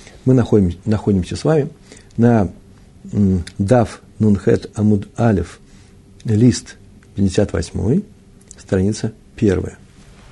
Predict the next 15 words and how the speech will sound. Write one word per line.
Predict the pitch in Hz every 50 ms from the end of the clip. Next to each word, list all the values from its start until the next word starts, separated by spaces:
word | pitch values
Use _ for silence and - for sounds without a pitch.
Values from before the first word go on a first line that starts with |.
| - - - - - - - -
Лист | 104 107 101 -
пятьдесят | - - - - 90 90
восьмой, | 87 87 - - 95 95 123 165 180 - - - - - - - - - - - -
страница | - - - 101 104 104 - 110
первая. | - - 92 - - 104 - - - - - - - - - - - - - - - - - - _ - - - _ - - - -
Точно. | - - - - - - - - - - - - - - - - - - - - - - - - - - - - - - - - - - - - - - - - - - - - - - - - - - - - - - - - - - - - - - - - - - - - - - - - - - - - - - - - - - - - - - -
У | 127
нас | 123 -
сегодня | - 123 117 104
в |
Гемаре | 101 101 101 107 127 135 117 95
две | 95 98 110
темы. | 113 - - 85 85 101 135 175 - - - - - _ - _ _ - - - - - - -
Мы | - 117
занимаемся, | 104 110 117 117 120 117 113 101 - 107